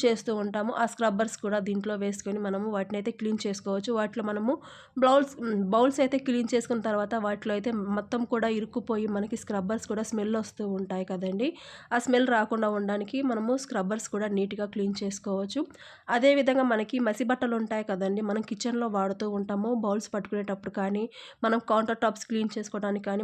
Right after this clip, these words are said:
మసి బట్టలు అనేది వాడుతూ ఉంటాము. ఆ మసి బట్టలు కూడా దీంట్లో వేసేసుకొని మనం కాసేపు ఈ విధంగా బాయిల్ చేసుకున్న తర్వాత చూడండి, మనకి చాలా నీట్‌గా ఫ్రెష్‌గా ఉంటాయి. అదేవిధంగా మన బౌల్ కూడా క్లీన్ అయిపోతుంది,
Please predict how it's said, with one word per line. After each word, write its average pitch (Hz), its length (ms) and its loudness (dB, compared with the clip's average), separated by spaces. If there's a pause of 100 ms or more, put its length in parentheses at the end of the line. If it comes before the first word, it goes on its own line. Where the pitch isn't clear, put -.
మసి 196 220 -2
బట్టలు 208 260 -2
అనేది 196 300 0
వాడుతూ 190 320 -2 (120)
ఉంటాము. 190 380 -2 (1200)
ఆ 233 140 2
మసి 233 220 2
బట్టలు 254 300 2
కూడా 240 220 4
దీంట్లో 220 260 -2 (100)
వేసేసుకొని 214 580 -2
మనం 208 160 0 (120)
కాసేపు 220 500 0
ఈ - 100 -2
విధంగా 220 280 -4 (100)
బాయిల్ 202 340 2
చేసుకున్న 208 380 -4
తర్వాత 185 240 -4 (120)
చూడండి, 190 340 -4
మనకి 196 380 -2 (500)
చాలా 240 280 4 (100)
నీట్‌గా 240 340 2 (100)
ఫ్రెష్‌గా 226 360 0 (120)
ఉంటాయి. 220 360 0
అదేవిధంగా 220 480 0
మన 214 100 2 (120)
బౌల్ 214 200 4 (100)
కూడా 247 200 4
క్లీన్ 233 220 2
అయిపోతుంది, 240 540 0